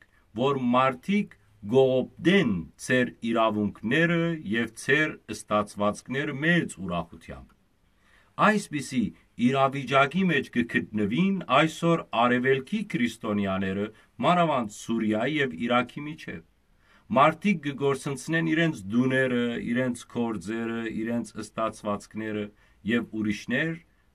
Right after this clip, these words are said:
ծայրահեղ իսլամականներ գուքան և գարնեն իրենց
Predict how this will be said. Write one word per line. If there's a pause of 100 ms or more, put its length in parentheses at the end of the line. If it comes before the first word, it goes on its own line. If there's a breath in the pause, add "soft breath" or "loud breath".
(100)
ծայրահեղ
իսլամականներ (500 soft breath)
գուքան (440 soft breath)
և
գարնեն
իրենց